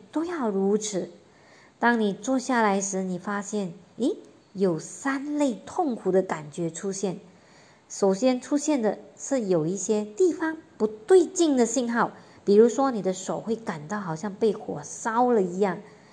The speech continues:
这常常是因为你处在一个 <coughs> 不舒服的位置上，你的身体在告诉你要改变一下坐姿了。虽然这个不怎么常见，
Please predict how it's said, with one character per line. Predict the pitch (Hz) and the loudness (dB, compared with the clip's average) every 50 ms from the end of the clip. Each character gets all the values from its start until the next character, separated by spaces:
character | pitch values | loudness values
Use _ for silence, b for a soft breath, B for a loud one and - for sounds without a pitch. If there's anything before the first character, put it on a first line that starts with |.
| B B B B B B B B B B B B | B B B B B B B B B B B B
这 | B - 320 294 | B 4 4 4
常 | - - 240 208 226 226 | 4 2 2 2 2 2
常 | - 220 214 214 | 0 0 0 0
是 | - 262 262 | 0 -2 -2
因 | - 262 262 254 | -2 0 0 0
为 | 269 262 233 196 - - | 2 0 0 0 -2 -4
你 | 208 247 277 | -4 -4 -4
处 | - - - 196 202 196 | -4 -6 -8 -8 -8 -4
在 | - 220 226 226 | 0 0 2 2
一 | 214 220 220 | 2 0 0
个 | 214 226 - - - - - - - _ _ _ _ _ _ _ - | -2 -2 -4 -4 -6 -16 -20 -20 -20 _ _ _ _ _ _ _ 4
<coughs> | - - - - - - - - - - _ _ _ _ _ _ - - - - _ - - - - - _ - | 4 4 2 -8 -14 -18 -20 -20 -20 -20 _ _ _ _ _ _ -20 -20 -20 -20 _ -20 -20 -20 -20 -20 _ 4
不 | - 339 285 233 | 6 6 6 6
舒 | - - 302 294 302 | 2 0 0 0 0
服 | 285 - - 202 208 | 0 -2 -4 -2 2
的 | 214 214 202 196 | 4 4 4 4
位 | 208 240 233 214 | 2 0 0 0
置 | - - - - | -2 -6 -10 -10
上， | - - - 208 - - - - - _ _ _ _ _ _ _ _ _ _ _ _ _ _ _ _ _ _ - | -8 -6 -6 -6 -6 -8 -12 -18 -20 _ _ _ _ _ _ _ _ _ _ _ _ _ _ _ _ _ _ -6
你 | 220 226 | -4 -2
的 | 233 262 | -2 -2
身 | 240 - 285 285 | -2 -2 -4 -4
体 | 269 220 180 | -2 -4 -2
在 | 202 196 | -2 -4
告 | - 233 233 220 202 190 | -4 -4 -6 -6 -6 -6
诉 | - 226 214 | -6 -6 -8
你 | 190 170 165 - - b b b b b b b b b b b b b | -6 -6 -8 -12 -14 b b b b b b b b b b b b b
要 | 302 294 | -6 -6
改 | 294 - - 180 160 | -4 -2 -2 -2 -2
变 | 160 220 233 220 202 | -2 -2 -4 -2 -4
一 | 196 | -6
下 | 190 - 233 226 202 | -6 -6 -4 -4 -4
坐 | 208 - 240 226 214 | -4 0 0 2 2
姿 | 214 220 202 208 202 | 0 -2 -4 -4 -2
了。 | 190 175 156 - - - - b b b b b b b b b b b b _ _ | -2 -4 -4 -6 -12 -20 -20 b b b b b b b b b b b b _ _
虽 | - - 349 359 | -4 2 4 6
然 | 311 269 254 240 254 294 294 - - _ - | 6 6 6 4 0 -4 -12 -14 -18 _ -8
这 | - 311 | -4 -2
个 | 294 302 | -2 -2
不 | 302 - 302 | -2 -4 -6
怎 | 302 - 202 | -4 -2 -2
么 | 175 196 208 | -2 -2 -4
常 | - - 196 180 180 190 | -6 -6 -8 -8 -8 -8
见， | - 240 240 208 170 147 | -6 -4 -4 -4 -4 -6